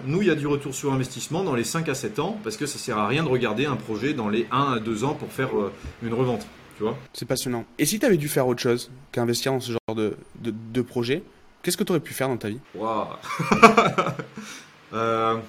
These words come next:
Speaker 1: ah, c'est la colle. C'est la colle. En vrai, ce que j'aurais peut-être pu faire, bah, il y avait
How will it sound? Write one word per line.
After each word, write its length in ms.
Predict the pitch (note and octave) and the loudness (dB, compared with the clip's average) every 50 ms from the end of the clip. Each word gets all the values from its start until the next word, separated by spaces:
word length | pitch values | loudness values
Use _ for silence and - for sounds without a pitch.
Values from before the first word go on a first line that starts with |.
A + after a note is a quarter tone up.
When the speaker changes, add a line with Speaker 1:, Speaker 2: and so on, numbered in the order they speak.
| - - - | -10 -6 -4
Speaker 1:
ah, 100 | A#2 A#2+ | -4 -2
c'est 160 | - - G#2 | -2 -4 -6
la 80 | G2+ G#2 | -6 -4
colle. 260 | - B2 A2+ G#2+ - - - - - - - - - - - | -2 -2 -2 -2 -4 -8 -12 -20 -20 -20 -20 -20 -20 -20 -18
C'est 180 | - - A#2 | -14 -8 -6
la 100 | G#2+ A#2 | -4 -4
colle. 400 | A2+ - - - C3+ C#3 C#3 C3+ - | -4 -4 -4 -2 -2 -2 -2 -2 -4
En 120 | A2+ A#2 | -6 -4
vrai, 220 | A2 A#2+ D3 E3+ E3 | 0 4 4 4 4
ce 100 | - - | 2 -2
que 140 | - C#3+ | -4 -4
j'aurais 320 | B2 G#2+ A#2 C3 B2 A#2+ A2 | -4 -2 0 0 2 2 0
peut-être 280 | G#2+ - A2+ - - | 0 -2 -4 -4 -4
pu 160 | - - C3+ C3 | -6 -10 -10 -8
faire, 440 | - - C3 B2+ C3+ D3+ E3+ E3+ - - - - - - - - - - - - | -6 -2 0 0 0 0 -2 -4 -8 -12 -16 -20 -20 -20 -20 -20 -20 -16 -4 0
bah, 100 | A#2 B2 | 2 4
il 60 | B2+ | 6
y 40 | B2+ | 6
avait 220 | B2 A#2 B2+ A#2+ | 6 4 2 0